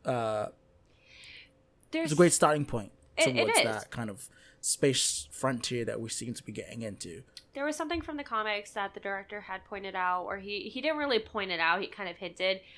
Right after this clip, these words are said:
Speaker 2: Um, another th-, so I do believe that the Ten Rings, that was my first thought too. The Ten Rings are calling to the Eternals.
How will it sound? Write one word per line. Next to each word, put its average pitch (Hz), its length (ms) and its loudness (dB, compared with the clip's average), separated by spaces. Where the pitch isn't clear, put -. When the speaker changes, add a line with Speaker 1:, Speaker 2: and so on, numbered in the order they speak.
Speaker 2:
Um, 202 420 2
another 254 380 0
th-, - 220 -14
so - 160 -4
I 262 160 2
do 294 200 -2
believe 294 300 -2
that 226 140 -6
the 226 60 -14
Ten 220 220 -6
Rings, 180 580 -6
that 247 160 8
was 262 100 2
my 277 100 2
first 233 280 0
thought 214 200 2
too. 202 180 -2
The 233 100 -6
Ten 226 200 -2
Rings 220 240 -2
are 220 80 -4
calling 190 340 -4
to 185 300 -2
the 175 120 -6
Eternals. - 580 -10